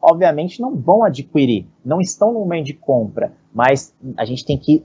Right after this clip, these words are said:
tirar o amadorismo de lado, estudar, colocar todos os conteúdos em prática e ir pra cima, fazendo sempre mais, principalmente em momentos como esse, momentos de desafio.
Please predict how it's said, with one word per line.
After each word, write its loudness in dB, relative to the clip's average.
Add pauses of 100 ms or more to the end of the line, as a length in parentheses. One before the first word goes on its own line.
(160)
tirar 2
o -2
amadorismo -2
de -4
lado, 2
estudar, 0
colocar 2
todos -8
os -8
conteúdos 2
em -8
prática 2 (480)
e -4
ir -4
pra -2
cima, -6
fazendo -6
sempre -8
mais, -6 (300)
principalmente -2
em -6
momentos -10
como -4
esse, -4
momentos -6
de 0
desafio. -2